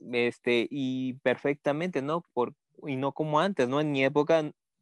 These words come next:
pues, era el libro o era sacarle copias, porque más si era un, un estudiambre, pues, era sacarle copias al libro, este, y ahora no, como dice Dani, perfectamente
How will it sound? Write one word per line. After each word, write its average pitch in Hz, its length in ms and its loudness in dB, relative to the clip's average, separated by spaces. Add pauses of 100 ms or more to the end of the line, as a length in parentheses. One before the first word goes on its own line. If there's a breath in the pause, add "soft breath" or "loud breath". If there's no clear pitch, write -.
(140)
pues, 120 220 -4
era 147 160 0
el 156 140 2
libro 165 520 0 (280 soft breath)
o 131 100 0
era 135 280 2 (160)
sacarle 120 420 -2
copias, 131 380 -2
porque 104 320 -10
más 117 220 -4
si 113 160 0
era 117 120 2
un, 117 140 -4
un 123 380 -2
estudiambre, 135 840 6 (840)
pues, - 260 -8
era 123 240 4
sacarle 120 400 0
copias 117 380 -2
al 143 80 -4
libro, 160 480 0 (480 soft breath)
este, 123 280 -4
y 127 100 4
ahora 139 300 6
no, 190 220 -2
como 123 240 2
dice 135 360 0
Dani, 175 340 0
perfectamente 143 920 -2